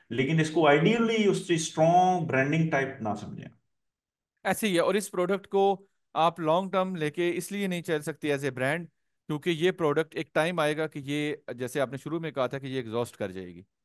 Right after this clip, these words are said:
Speaker 2: ठीक है?
Speaker 1: कि एक अपने, वैसे ये अपने सीलिंग को पहुंच रही है, छह
Speaker 2: पहुंच रही
Speaker 1: महीने
Speaker 2: है।
Speaker 1: तक ये अपनी सीलिंग को पहुंच जाएगी।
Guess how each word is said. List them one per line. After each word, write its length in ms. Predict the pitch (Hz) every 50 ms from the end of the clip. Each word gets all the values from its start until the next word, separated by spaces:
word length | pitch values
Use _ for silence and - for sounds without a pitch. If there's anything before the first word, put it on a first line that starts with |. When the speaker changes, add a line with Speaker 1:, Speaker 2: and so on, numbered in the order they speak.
| _ _ _ _ _ _ _
Speaker 2:
ठीक 160 | - 113 -
है? 60 | 147 143
Speaker 1:
कि 180 | 139 139 131
एक 300 | 127 127 123 - - - -
अपने, 480 | - - 127 131 127 - - - - - _ _ -
वैसे 220 | - - - 175 170
ये 120 | 170 170
अपने 220 | 165 165 175 165
सीलिंग 400 | - - - 131 135 151 160 156
को 180 | 151 147 - -
पहुंच 240 | 131 131 127 127 -
रही 200 | 101 - - -
है, 200 | 92 - - - _ _ _ _ _ -
छह 320 | - 143 147 156 151 156
Speaker 2:
पहुंच 160 | 190 208 214
रही 80 | 127 123
Speaker 1:
महीने 160 | 117 120 131
Speaker 2:
है। 60 | -
Speaker 1:
तक 160 | 147 139 131 135
ये 80 | 139
अपनी 200 | 135 - 131 127
सीलिंग 320 | 123 - 113 110 120 123 117
को 80 | 110
पहुंच 260 | 101 - 107 98 92
जाएगी। 260 | 95 - 82 - -